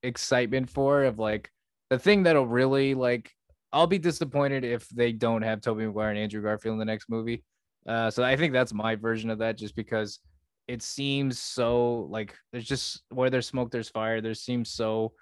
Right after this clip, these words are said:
like, revealing the, all these little signs about, like, you know, hints that it's gonna happen. Toby's stunt double spotted on set, Andrew Garfield's stunt double spotted on set, you know, these types of things.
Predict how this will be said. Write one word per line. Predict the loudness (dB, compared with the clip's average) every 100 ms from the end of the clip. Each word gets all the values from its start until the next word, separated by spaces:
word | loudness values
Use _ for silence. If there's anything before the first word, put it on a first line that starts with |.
| _ _ -10
like, | -8 -6
revealing | -4 -4 -4 -2 0 0 -2
the, | -4 -6
all | -4 -6
these | -6
little | -2 -2 -2
signs | -4 -4 -4
about, | -2 -2 -2
like, | -2 -4 -6 -12 _ _ _
you | -4
know, | -2 -4 -6 _ _ _ _ -20 _ -16
hints | -4 -2 -2
that | -2 -2
it's | 0
gonna | -2
happen. | -2 -2 -4 -2
Toby's | 0 0 -2 -4
stunt | -4 -2
double | -2 -2 -6
spotted | -6 -6 -6 -6
on | -6 -8
set, | -6 -6 -4
Andrew | -6 -6
Garfield's | -4 -2 -2 -4 -6 -6
stunt | -6 -6 -4
double | -4 -4
spotted | -6 -4 -4 -2 -2
on | -4
set, | -4 -4
you | -4
know, | -4
these | -4 -2
types | -4 -4
of | -4
things. | -2 -4